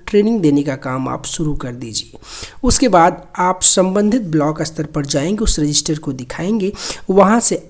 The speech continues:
आपका जो भी मानदेय होगा वो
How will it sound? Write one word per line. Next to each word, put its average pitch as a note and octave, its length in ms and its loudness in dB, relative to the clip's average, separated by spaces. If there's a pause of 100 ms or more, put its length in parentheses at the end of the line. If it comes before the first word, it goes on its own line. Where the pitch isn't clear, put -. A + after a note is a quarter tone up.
(160)
आपका D#3+ 1000 -2
जो D#3+ 340 2
भी G3 180 2
मानदेय C#3 400 0
होगा C3+ 300 -4
वो D#3 220 -8